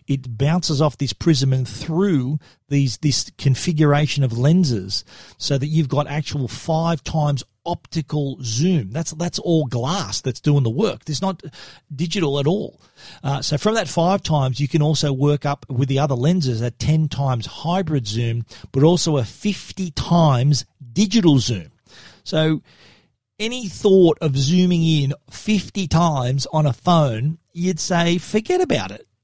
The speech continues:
But not with the P thirty Pro. This is the most remarkable feature for me. Now, we've got an example on our review on Tech Guide. I was in Paris. I stayed, uh, a couple of weeks longer after the launch. I was there with my wife. We had a lovely holiday.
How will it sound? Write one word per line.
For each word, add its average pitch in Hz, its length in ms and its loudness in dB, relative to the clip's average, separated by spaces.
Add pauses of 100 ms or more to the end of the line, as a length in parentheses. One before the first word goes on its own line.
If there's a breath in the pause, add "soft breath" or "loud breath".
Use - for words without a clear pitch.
(140)
But 180 220 -4 (260)
not 220 360 0
with 196 240 -2
the 170 100 2
P 170 260 2
thirty 147 300 0
Pro. 120 380 -6 (480 soft breath)
This 233 180 -2
is 190 220 -6
the 170 140 0
most 160 320 0
remarkable 147 600 0
feature 143 400 -2
for - 140 -8
me. 95 300 -6 (420 loud breath)
Now, 139 160 0
we've 147 200 0
got 214 140 -2
an 208 140 0
example 139 540 0
on 131 120 -2
our 127 160 0
review 123 400 0
on 117 100 -2
Tech 110 220 -4
Guide. - 280 -14 (920)
I 170 80 4
was 165 180 6
in 139 120 4
Paris. 151 420 0
I 131 80 -2
stayed, 156 500 0
uh, 127 380 0
a 123 80 0
couple - 260 -2
of 131 60 0
weeks 139 180 2
longer 135 380 2
after 127 380 0
the 117 220 -2
launch. 131 380 -4
I 123 40 0
was 113 100 -2
there 127 100 2
with 113 140 0
my 104 120 -8
wife. 165 380 2
We 110 140 -2
had 107 100 -2
a 104 40 -6
lovely 101 260 -8
holiday. 165 560 0